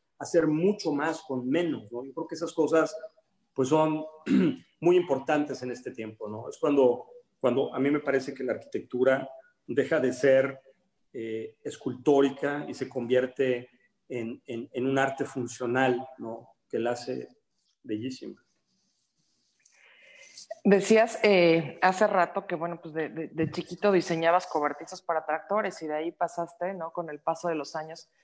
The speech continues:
Speaker 2: a diseñar aeropuertos y además, eh, ahora, eh, pues este, esta o-, gran obra en, en México que, como bien dices tú, más allá de los comentarios y de lo que se diga en redes sociales, hay todo un trasfondo de por qué tú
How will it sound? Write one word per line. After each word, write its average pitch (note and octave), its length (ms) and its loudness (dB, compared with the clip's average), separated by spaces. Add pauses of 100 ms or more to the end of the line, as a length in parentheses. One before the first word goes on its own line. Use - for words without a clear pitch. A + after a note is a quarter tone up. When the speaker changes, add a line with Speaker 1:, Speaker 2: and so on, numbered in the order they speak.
(220)
Speaker 2:
a D#3+ 80 0
diseñar E3+ 360 4
aeropuertos F3+ 680 2
y E3 40 -6
además, E3+ 480 -6 (380)
eh, F3 480 0
ahora, F#3 540 2
eh, D#3+ 440 -6 (420)
pues F3 260 -2
este, F#3 480 -4
esta G#3 380 2
o-, G#3 220 2
gran G#3 300 0
obra G3 460 0
en, D#3+ 240 -14
en D#3 240 -12
México F#3 600 -6 (320)
que, F#3+ 260 6
como G3 220 2
bien G#3+ 240 0
dices A#3 320 -6
tú, B3 260 -6
más G#3 240 0
allá G#3+ 180 4
de G#3+ 120 2
los G3 160 -6
comentarios E3+ 760 -4
y E3 60 -8
de D3 60 -8
lo C#3+ 100 -12
que C#3+ 100 -20
se D3 140 -14
diga D#3+ 180 -6
en E3 100 -6
redes E3 280 -6
sociales, D3+ 560 -2 (380)
hay G3 340 2
todo A3+ 300 4
un A3 160 -2
trasfondo G3+ 500 -4
de F#3+ 120 -4
por F3+ 260 -8
qué B3+ 240 -4
tú F3 180 -4